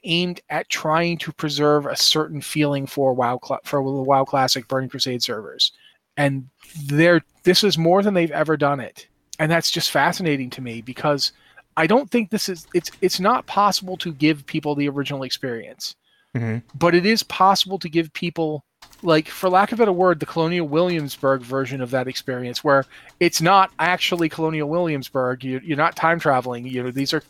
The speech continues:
Speaker 1: reenactors, but they're deliberately doing as much as they can to give you the,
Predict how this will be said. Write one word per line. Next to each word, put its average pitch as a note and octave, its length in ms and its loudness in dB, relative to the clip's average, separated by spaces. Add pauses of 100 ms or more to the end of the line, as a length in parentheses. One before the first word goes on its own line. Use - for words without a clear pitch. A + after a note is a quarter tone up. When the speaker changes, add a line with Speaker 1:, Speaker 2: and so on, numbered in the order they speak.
Speaker 1:
reenactors, C#3+ 640 -2 (420)
but F3+ 180 4
they're F3+ 140 6
deliberately E3+ 720 2
doing D#3+ 320 2
as D3+ 120 -4
much D3+ 200 0
as D3+ 140 -6
they D3+ 100 -2
can D3 280 -6
to D3 120 -6
give C#3+ 300 -2
you C#3 200 -2
the, C3+ 240 -2